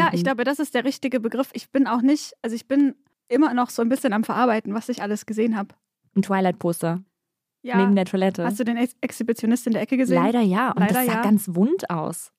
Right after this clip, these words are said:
Speaker 1: Und ja, aber auch so ein, wie so ein Truthahn.
Speaker 2: Ja,
Speaker 1: Ja.
Speaker 2: not good.
Speaker 1: Nee, not good.
Speaker 2: Nee. Aber ansonsten war's ein schöner Abend. Da
Speaker 1: Es war
Speaker 2: gab's
Speaker 1: ein
Speaker 2: so einen D J.
Speaker 1: Es war ein herrlicher Abend.
Speaker 2: Der hat die ganze Zeit so seventies, eighties Musik aufgelegt. Der war wie in einem Käfig <laughs> eingesperrt und hat auch zwischen den Songs immer wieder die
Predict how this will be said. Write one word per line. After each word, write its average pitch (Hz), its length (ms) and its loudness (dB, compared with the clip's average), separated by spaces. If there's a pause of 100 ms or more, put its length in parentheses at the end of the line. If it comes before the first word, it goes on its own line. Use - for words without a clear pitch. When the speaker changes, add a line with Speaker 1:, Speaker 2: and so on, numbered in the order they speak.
(220)
Speaker 1:
Und 254 240 4
ja, 240 240 4
aber 226 200 0
auch 226 120 -2
so 240 100 -2
ein, 220 80 0
wie 240 180 4
so 240 80 2
ein 226 120 4
Truthahn. 214 640 -2 (120)
Speaker 2:
Ja, 220 320 2 (180)
Speaker 1:
Ja. 226 140 6
Speaker 2:
not 214 160 2
good. 208 340 -6
Speaker 1:
Nee, 233 220 0
not 233 240 -2
good. 247 300 0
Speaker 2:
Nee. 226 320 2 (640)
Aber 214 440 0
ansonsten 214 420 2
war's 269 180 -2
ein 254 80 -4
schöner 247 260 -2
Abend. 220 360 2 (120)
Da - 100 0
Speaker 1:
Es 277 60 -2
war 262 100 4
Speaker 2:
gab's 247 60 4
Speaker 1:
ein - 20 4
Speaker 2:
so 233 80 0
einen 202 160 6
D 190 80 -4
J. 277 280 0
Speaker 1:
Es - 120 -4
war 247 60 2
ein 214 40 0
herrlicher 233 320 0
Abend. 196 320 -2
Speaker 2:
Der 202 80 -2
hat 190 60 -4 (100)
die 196 60 -2
ganze 202 240 2
Zeit 196 200 -2
so 175 240 -4
seventies, 214 520 0
eighties 208 380 -6
Musik 214 260 0
aufgelegt. 214 480 -4
Der 185 80 -2
war 190 100 0
wie 214 80 -2
in 220 80 4
einem 190 160 2
Käfig 226 480 -4
<laughs> - 0 -
eingesperrt 190 800 0
und 202 220 2
hat 220 180 -2
auch 196 120 -4
zwischen 240 260 -2
den 196 120 4
Songs 214 380 2
immer 269 280 -2
wieder 240 180 -2
die 208 140 -6